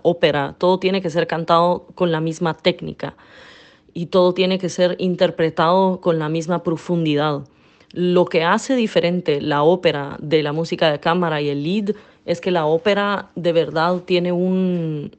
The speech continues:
una expresión escénica muy importante, donde el silencio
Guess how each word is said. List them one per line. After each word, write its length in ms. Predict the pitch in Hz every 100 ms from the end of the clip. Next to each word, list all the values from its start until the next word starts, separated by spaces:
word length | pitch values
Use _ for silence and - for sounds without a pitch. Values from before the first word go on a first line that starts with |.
| _
una 180 | 175 180
expresión 760 | 185 - 175 160 - 175 180 185
escénica 960 | 170 160 - - 185 208 214 220 226 226 - - - _
muy 380 | 170 180 220 226
importante, 840 | 196 180 143 - 156 185 190 220 220 - _ -
donde 380 | 165 180 170
el 160 | 165 160
silencio 960 | - 160 156 170 214 208 226 226 220